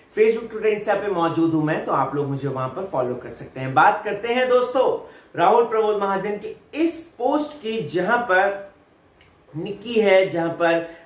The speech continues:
अ, रुबीना है, जहां पर, अ, राहुल प्रमोद महाजन है, जहां पर उनकी wife है, जान है, अ, अभिनव है, ज्योतिका है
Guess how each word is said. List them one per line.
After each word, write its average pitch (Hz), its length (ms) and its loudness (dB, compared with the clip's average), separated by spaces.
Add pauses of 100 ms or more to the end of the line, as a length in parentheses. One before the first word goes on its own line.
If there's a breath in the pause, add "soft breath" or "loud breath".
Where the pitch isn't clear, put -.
अ, 147 220 2
रुबीना 208 420 -2
है, 180 280 0
जहां 170 260 -4
पर, 175 280 0
अ, 147 340 2
राहुल 170 260 0
प्रमोद 190 300 0
महाजन 170 400 0
है, 160 320 -2
जहां 156 180 -2
पर 156 100 -2
उनकी 156 220 -4
wife 165 440 -2
है, 156 180 -4
जान 175 360 -2
है, 165 260 -4 (380 loud breath)
अ, 139 320 2
अभिनव 175 380 0
है, 175 220 -2
ज्योतिका 170 460 -2
है 160 400 -2